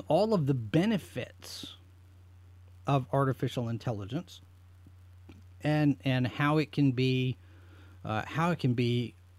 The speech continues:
helpful to improve your health and your mental welfare and all of this. And I'm, I'm looking at this and thinking,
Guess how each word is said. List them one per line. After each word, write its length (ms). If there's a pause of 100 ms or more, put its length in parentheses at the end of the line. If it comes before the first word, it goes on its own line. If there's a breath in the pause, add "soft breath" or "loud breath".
(500)
helpful 680
to 400
improve 560
your 180
health 560 (1040 soft breath)
and 200
your 140
mental 460
welfare 640
and 80
all 160
of 80
this. 200
And 120
I'm, 260
I'm 240
looking 260
at 120
this 100
and 100
thinking, 220